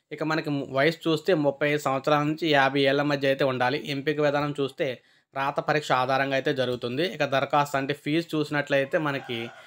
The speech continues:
దీనికి అప్లికేషన్ ఫీజు రెండు వందలు అయితే ఇవ్వడం జరిగింది. ఇక దరఖాస్తు విధానం చూస్తే ఆఫ్‌లైన్ ద్వారా అయితే అప్-, మనకి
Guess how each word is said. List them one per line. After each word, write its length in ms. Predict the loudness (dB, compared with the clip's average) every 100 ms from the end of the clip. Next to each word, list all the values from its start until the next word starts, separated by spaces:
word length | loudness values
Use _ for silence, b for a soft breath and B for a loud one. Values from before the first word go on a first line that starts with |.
| B B
దీనికి 240 | -6 -4 -2
అప్లికేషన్ 440 | -2 0 0 2
ఫీజు 200 | 2 2
రెండు 180 | 4 2
వందలు 180 | 2 4
అయితే 120 | 4
ఇవ్వడం 200 | 4 2
జరిగింది. 380 | 0 -2 -4 -4
ఇక 140 | -4 -4
దరఖాస్తు 540 | -2 -2 0 0 0 0
విధానం 300 | 0 0 -2
చూస్తే 300 | -4 -2 -4 -2 -2
ఆఫ్‌లైన్ 400 | -2 0 -2 0
ద్వారా 200 | 2 0
అయితే 180 | 2 0 -2 -10
అప్-, 160 | -20 -14
మనకి 340 | -10 -8 -6